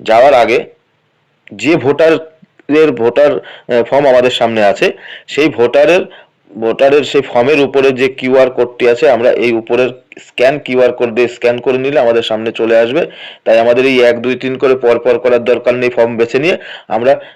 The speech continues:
যে ফর্মটি পাবো সেই ফর্মটি স্ক্যান করে নিয়ে আমরা কাজটা শুরু করব। যদি সেই স্ক্যানারের কাজ, কিউআর কোড কাজ না করে, কেননা মানুষের হাতে ওটা গেছে,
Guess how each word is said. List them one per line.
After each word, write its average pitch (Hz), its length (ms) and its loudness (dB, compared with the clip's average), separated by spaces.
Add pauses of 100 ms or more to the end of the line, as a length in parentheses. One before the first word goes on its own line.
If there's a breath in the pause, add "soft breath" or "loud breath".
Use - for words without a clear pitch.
(120)
যে 120 180 -2
ফর্মটি 180 360 -2
পাবো 196 260 2
সেই - 200 -2
ফর্মটি 160 440 -2
স্ক্যান 120 360 -2
করে 117 200 -2
নিয়ে 147 160 0
আমরা 117 160 0
কাজটা 107 320 -2
শুরু 123 220 -6
করব। 156 320 -2 (260 loud breath)
যদি 127 220 -4
সেই 151 140 -2
স্ক্যানারের 135 500 0
কাজ, 123 240 0
কিউআর 120 260 0
কোড - 180 -6
কাজ 110 260 0
না 107 200 -2
করে, 151 240 0
কেননা 117 300 -2
মানুষের 113 360 -4
হাতে 110 280 -2
ওটা 120 160 0
গেছে, 120 440 -2